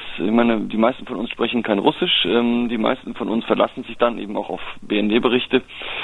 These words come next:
soweit man sie bekommt und, oder soweit man da, äh, den einen oder anderen kennt. Aber wirkliche Inside-Knowledge ist natürlich un-, enorm schwer. Wir haben auf die Übungen geschaut, äh, der russischen Armee, die auch durchaus beeindruckend waren. Wir haben geschaut auf die Reformen.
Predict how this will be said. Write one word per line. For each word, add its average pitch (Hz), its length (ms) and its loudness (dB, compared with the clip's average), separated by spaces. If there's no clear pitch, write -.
soweit 117 280 2
man 120 120 -4
sie 110 140 -10
bekommt 123 580 -4
und, 117 420 2
oder 104 220 4
soweit 104 260 2
man 113 140 -4
da, 107 180 2
äh, 101 440 -2
den 98 180 -2
einen 107 120 2
oder 92 80 4
anderen 104 260 0
kennt. 110 300 0
Aber 110 320 2
wirkliche 120 360 -2
Inside-Knowledge 127 840 2
ist - 100 -14
natürlich 123 380 -6
un-, 104 200 0
enorm 110 340 4
schwer. 151 460 0
Wir 107 140 2
haben 117 260 -2
auf - 200 -4
die - 140 -6
Übungen 151 500 4
geschaut, 101 440 -2
äh, - 60 -6
der 101 140 -2
russischen - 400 -2
Armee, 107 260 4
die 113 180 2
auch - 120 0
durchaus - 280 0
beeindruckend 117 580 0
waren. 127 280 0
Wir 117 80 -4
haben 113 160 -4
geschaut 113 360 -4
auf - 100 -12
die 113 100 -6
Reformen. 104 540 0